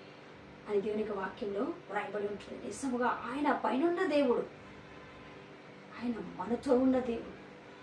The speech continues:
సర్వ సృష్టిని తన వాక్ చేత కలుగజేసినటువంటి దేవుడు, సృష్టిని శాసించగలిగినటువంటి దేవుడు, అంత గొప్ప దేవుడు. మరి సముద్రపు జల రాశులను ఏకరాశిగా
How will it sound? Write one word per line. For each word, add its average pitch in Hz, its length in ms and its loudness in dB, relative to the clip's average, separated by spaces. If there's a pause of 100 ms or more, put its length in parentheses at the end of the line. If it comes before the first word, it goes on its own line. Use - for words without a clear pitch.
(840)
సర్వ 196 220 0
సృష్టిని 311 560 8
తన 254 220 8
వాక్ 254 440 -2
చేత 254 100 6
కలుగజేసినటువంటి 220 880 -2
దేవుడు, - 400 -10 (1120)
సృష్టిని 330 540 6
శాసించగలిగినటువంటి 233 1200 2
దేవుడు, - 400 -10
అంత 240 140 -6
గొప్ప - 320 -8
దేవుడు. 240 640 -8 (1160)
మరి 196 180 -6
సముద్రపు 254 800 4
జల 247 240 10
రాశులను 277 640 4
ఏకరాశిగా 226 840 2